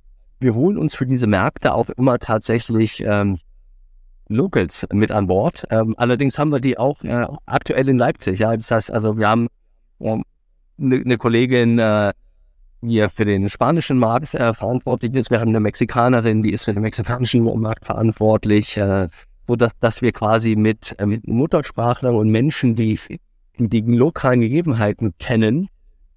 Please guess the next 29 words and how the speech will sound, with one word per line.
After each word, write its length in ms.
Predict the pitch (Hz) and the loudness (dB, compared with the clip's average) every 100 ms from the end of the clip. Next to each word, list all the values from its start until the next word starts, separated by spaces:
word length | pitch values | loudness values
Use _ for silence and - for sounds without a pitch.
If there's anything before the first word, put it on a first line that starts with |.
| - | -2
ähm, 300 | 117 113 - | 2 2 -2
auch 260 | - 104 110 | 0 2 2
die 160 | - 104 | 0 2
Märkte 400 | 90 113 - 101 | 2 0 -2 0
bearbeiten. 800 | 90 76 85 71 69 95 117 139 | 2 0 -2 -2 -4 -2 -2 -2
Ähm, 320 | 101 95 101 92 - | -2 0 0 -2 -4
allerdings 460 | 107 104 107 104 | 0 2 2 0
machen 300 | 107 107 127 | 0 0 2
wir 140 | 113 104 | 2 0
das 160 | 101 | 0
nicht, 260 | 110 - - | 0 0 0
indem 340 | 104 98 104 101 | -2 0 0 2
wir 340 | 101 95 95 - - - | 2 2 0 -4 -18 -16
Büros 520 | - 104 101 107 113 - | -2 0 2 0 0 -2
in 200 | 107 113 | 2 4
den 160 | 98 | 4
Märkten 340 | 87 82 - 95 | 4 0 -2 -2
eröffnen, 400 | 80 80 101 95 | -2 0 -2 -2
sondern 360 | 87 80 82 - - - - - | -2 -2 -4 -8 -20 -20 -20 -10
in 200 | 98 95 | -4 0
aller 320 | 92 92 90 | 2 2 0
Li-, 220 | 92 90 - | 0 -4 0
erster 280 | 90 - | -2 0
Linie 300 | 85 90 90 | -2 0 0
aus 220 | 82 82 - | -2 -4 -2
unseren 220 | 90 87 | 0 0
bestehenden 640 | 82 - 92 87 82 80 85 | -2 0 0 2 0 0 -2
Locations 500 | 80 - 82 85 78 | -4 -2 -2 -2 -2
heraus. 400 | 67 64 - | -4 -4 -8